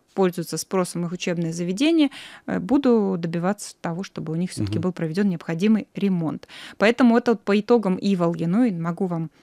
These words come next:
Speaker 1: небольшой спойлер
Speaker 2: Так.
Speaker 1: сделать. Я люблю это делать здесь, в Инмедиа. А, мы сейчас работаем над, э, возможностью, а, нового спектакля по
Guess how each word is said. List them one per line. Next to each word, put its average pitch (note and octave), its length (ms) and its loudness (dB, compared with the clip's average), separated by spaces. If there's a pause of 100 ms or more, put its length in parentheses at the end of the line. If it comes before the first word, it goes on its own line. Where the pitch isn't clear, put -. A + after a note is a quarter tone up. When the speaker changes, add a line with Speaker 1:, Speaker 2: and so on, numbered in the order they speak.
(160)
Speaker 1:
небольшой F3 440 0
спойлер B3+ 360 4
Speaker 2:
Так. F3 100 0
Speaker 1:
сделать. E3 340 4 (180)
Я F#3+ 120 6
люблю F#3+ 260 4
это D#3+ 160 -2
делать D#3+ 320 -2
здесь, F#3 320 0
в F3 60 -2
Инмедиа. F3 500 4 (520)
А, E3+ 180 4
мы F#3 100 4
сейчас - 280 -6
работаем F3+ 640 0
над, F#3 260 0 (100)
э, F3 200 0
возможностью, F3+ 920 0 (960)
а, F3+ 280 2
нового F#3 400 4
спектакля G#3+ 680 -4 (580)
по E3+ 280 0